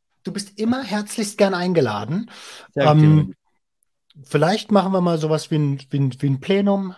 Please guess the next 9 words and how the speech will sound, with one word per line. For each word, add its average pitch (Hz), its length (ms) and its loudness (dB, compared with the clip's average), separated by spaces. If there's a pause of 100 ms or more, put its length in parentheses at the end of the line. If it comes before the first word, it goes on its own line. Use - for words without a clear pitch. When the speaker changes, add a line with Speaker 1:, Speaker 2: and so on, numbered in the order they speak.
Speaker 1:
mit 156 480 -6
Siki 180 640 0
und 147 240 -4
Dark 156 280 2
Speaker 2:
Ja, 127 80 -2
Speaker 1:
zusammen. 247 520 2 (140)
Speaker 2:
sehr 127 340 2
gerne. 170 280 4
Speaker 1:
Äh, - 20 2